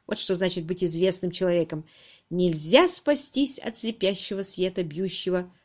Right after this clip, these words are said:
«Стоп!» воскликнул Питер. «Так нечестно!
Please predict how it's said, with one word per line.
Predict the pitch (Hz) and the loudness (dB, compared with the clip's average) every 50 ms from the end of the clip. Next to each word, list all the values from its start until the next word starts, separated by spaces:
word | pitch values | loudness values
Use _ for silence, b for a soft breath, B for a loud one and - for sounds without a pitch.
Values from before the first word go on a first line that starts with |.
| b | b
«Стоп!» | b - - - 220 202 - - - - - _ _ _ _ _ _ _ _ _ _ _ - | b -12 2 6 8 8 8 6 0 -6 -6 _ _ _ _ _ _ _ _ _ _ _ -8
воскликнул | 180 170 - - 165 165 - 180 165 | -8 -6 -4 -4 -4 -2 -2 -4 -2
Питер. | - - 175 175 170 165 - b b b b b | 0 0 2 2 0 -2 -4 b b b b b
«Так | - 190 247 - 277 | 6 6 8 8 6
нечестно! | 277 247 - 220 190 175 - 180 175 160 | 4 4 6 6 4 4 2 0 -4 -4